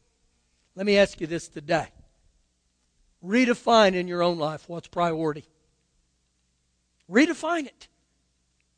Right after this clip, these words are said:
And many of us would begin to having to change the way we do life. To follow Jesus, guys, like he's talking about,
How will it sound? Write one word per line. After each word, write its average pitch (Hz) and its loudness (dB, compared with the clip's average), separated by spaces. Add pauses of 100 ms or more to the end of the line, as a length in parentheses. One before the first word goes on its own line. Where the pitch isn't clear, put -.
(260)
And 208 -2
many 320 2
of 233 6
us 233 -4
would 214 -6
begin 233 -4
to 226 2
having 226 0
to 202 -4
change 240 -4
the 202 -8
way 220 4
we 220 -6
do 226 -2
life. 160 -2 (340)
To 240 8
follow 349 10
Jesus, 277 2
guys, 233 6
like 233 2
he's 240 -4
talking 262 0
about, 214 2